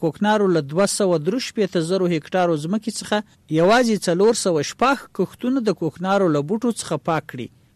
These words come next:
د سروې نتیجه ښیي چې د افغانستان په سلو کې اته نوي کوکنار د هیواد په جنوب غرب ولایتونو کې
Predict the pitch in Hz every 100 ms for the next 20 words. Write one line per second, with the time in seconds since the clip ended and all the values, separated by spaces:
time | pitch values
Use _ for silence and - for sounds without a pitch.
0 | - 156 170 165 214 226 185 165 165 214
1 | - 262 240 - 240 - _ _ 165 156
2 | 165 175 165 - 226 220 196 220 226 226
3 | - 160 - 240 247 226 - 175 196 202
4 | 196 165 160 180 202 - 151 151 151 151
5 | 165 240 226 208 185 175 196 190 185